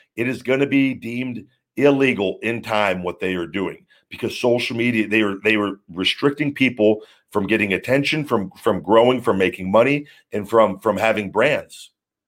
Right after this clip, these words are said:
And luckily, I found ways around that in, in various ways, but pure evil. It's childish, of course, and I don't expect anyone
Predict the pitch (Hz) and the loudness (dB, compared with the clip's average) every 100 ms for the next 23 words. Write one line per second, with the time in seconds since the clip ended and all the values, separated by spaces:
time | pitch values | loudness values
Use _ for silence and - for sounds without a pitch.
0 | _ _ _ _ _ _ _ _ _ _ | _ _ _ _ _ _ _ _ _ _
1 | _ _ _ - 98 117 123 120 120 117 | _ _ _ -12 2 2 2 2 4 4
2 | 127 117 104 110 104 101 98 120 113 85 | 2 -2 0 -4 -4 -4 0 0 0 -4
3 | 82 - - 80 92 92 92 85 98 98 | -12 -16 -18 -16 -14 -14 -14 -4 -2 0
4 | 92 87 90 104 78 69 - _ 87 76 | -2 -4 0 2 0 -6 -16 _ -10 -10
5 | _ _ _ _ _ _ _ _ - 135 | _ _ _ _ _ _ _ _ -4 4
6 | 139 139 82 - _ _ _ _ _ 147 | 6 4 0 -8 _ _ _ _ _ -6
7 | 143 - 185 185 180 180 - 190 - - | 2 6 8 6 2 -4 2 2 2 -8
8 | _ _ - 131 170 185 147 - 147 139 | _ _ -2 2 2 2 -2 0 0 0
9 | 156 135 101 92 82 | -8 -4 -2 -4 -6